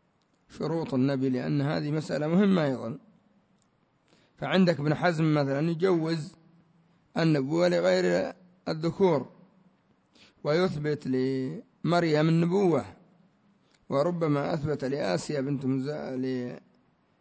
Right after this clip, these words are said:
لماذا؟ أم موسى عليه السلام نبوة بدعوى أن الله عز وجل أوحى إليها،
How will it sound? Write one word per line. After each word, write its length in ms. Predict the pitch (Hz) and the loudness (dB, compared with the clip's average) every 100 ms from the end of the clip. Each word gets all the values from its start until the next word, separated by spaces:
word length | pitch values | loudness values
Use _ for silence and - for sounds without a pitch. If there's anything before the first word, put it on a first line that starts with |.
| _ - | _ -12
لماذا؟ 960 | 139 139 131 139 147 139 143 143 - | -8 -6 -6 -6 -6 -8 -8 -8 -4
أم 460 | 165 160 147 139 143 | 0 0 0 -2 -2
موسى 280 | 156 135 143 | -2 -2 -2
عليه 240 | 135 131 | -2 -2
السلام 500 | 123 131 139 175 165 | -4 -4 -4 -2 -2
نبوة 400 | 185 196 156 139 117 - _ _ _ _ _ _ _ _ _ _ _ _ _ _ _ _ - | 0 0 2 0 -6 -18 _ _ _ _ _ _ _ _ _ _ _ _ _ _ _ _ -6
بدعوى 440 | 180 175 165 170 | 2 4 4 4
أن 140 | 175 170 | 4 2
الله 200 | 151 156 | 2 0
عز 220 | 151 139 | 0 0
وجل 300 | 151 156 180 | 0 2 2
أوحى 360 | 160 131 160 | 2 0 -2
إليها، 380 | 156 151 131 117 | 0 2 0 -2